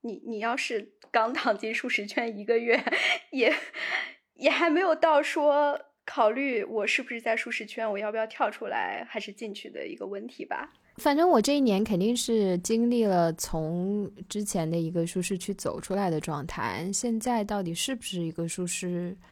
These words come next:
Speaker 2: 区？可能是吧，但我内心还有特别强的焦虑，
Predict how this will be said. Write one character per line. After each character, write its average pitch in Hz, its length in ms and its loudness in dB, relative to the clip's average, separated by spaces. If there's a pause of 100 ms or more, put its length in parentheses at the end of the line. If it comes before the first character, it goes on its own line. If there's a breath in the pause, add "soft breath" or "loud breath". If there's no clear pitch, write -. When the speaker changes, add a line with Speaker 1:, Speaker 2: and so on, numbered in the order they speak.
(260 soft breath)
Speaker 2:
区？ 196 960 -2
可 202 160 0
能 185 160 4
是 370 240 2
吧， 202 220 6
但 269 140 6
我 240 100 6
内 262 160 4
心 277 180 0
还 233 160 2
有 208 140 4
特 220 100 -2
别 220 120 4
强 175 200 -2
的 175 120 -2
焦 233 400 2
虑， 220 340 0